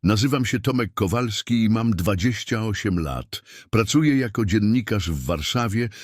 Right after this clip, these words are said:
ale tym razem przyjechałem tu nie jako reporter, lecz jako wnuk. Babcia Halina zostały same w starym drewnianym domu na skraju lasu,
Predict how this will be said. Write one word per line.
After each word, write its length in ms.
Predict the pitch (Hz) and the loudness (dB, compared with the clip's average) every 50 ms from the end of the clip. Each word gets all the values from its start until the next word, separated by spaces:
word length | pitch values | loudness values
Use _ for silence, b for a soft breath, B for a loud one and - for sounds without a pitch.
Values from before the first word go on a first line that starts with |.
| B B B B | B B B B
ale 200 | - 110 113 104 | 0 2 2 0
tym 240 | - - 156 147 131 | 2 2 2 4 4
razem 360 | 123 131 131 101 123 127 123 | 2 0 0 0 0 0 0
przyjechałem 640 | - - 131 120 117 107 104 120 117 120 117 113 107 | 0 0 0 0 0 0 0 -2 -2 0 0 0 0
tu 180 | - - 113 | 2 2 2
nie 300 | 104 101 110 151 175 165 | 4 4 4 4 4 4
jako 340 | 139 120 110 101 - 104 90 | 2 2 0 -2 -2 -2 0
reporter, 720 | 87 98 90 - 127 131 120 90 67 - - 78 69 67 B B B B B B B | 0 0 0 0 0 0 0 -2 -4 -2 -2 -2 -2 -2 B B B B B B B
lecz 260 | 82 101 101 - - | 2 2 2 2 2
jako 300 | 104 107 101 - - 95 | 0 0 0 0 -2 -2
wnuk. 680 | 78 62 71 82 80 69 58 - - - - - - _ _ _ _ - | -2 0 0 0 0 0 -2 -6 -8 -14 -16 -16 -16 _ _ _ _ -2
Babcia 320 | 90 131 151 - - 160 139 | 0 0 0 0 -2 -2 -2
Halina 720 | - - 131 123 113 104 90 73 65 62 62 64 65 64 65 b b b b b b b | -2 -2 -2 0 0 0 0 -2 -2 -4 -6 -8 -8 -8 -10 b b b b b b b
zostały 520 | 80 110 117 - - 135 127 127 123 117 | 0 0 0 0 0 -2 -2 0 -2 -2
same 540 | - - - 139 131 120 92 78 67 64 60 | -2 -2 0 0 0 0 0 -2 -4 -6 -8
w 80 | - - | -6 -4
starym 540 | - - - 117 113 110 107 113 107 107 | -4 -2 -2 -2 0 0 0 0 0 0
drewnianym 680 | 90 - 92 95 80 78 98 98 98 95 92 85 78 67 | 0 0 0 0 0 0 0 0 0 0 0 0 0 0
domu 340 | 64 92 98 95 95 95 95 | 0 0 0 0 0 0 0
na 140 | 92 92 87 | 0 -2 -2
skraju 420 | - - - 95 98 95 92 90 | -4 -4 -4 -2 -2 0 0 0
lasu, 480 | 87 90 82 73 73 - - - - | 0 0 -2 -2 -4 -6 -6 -8 -8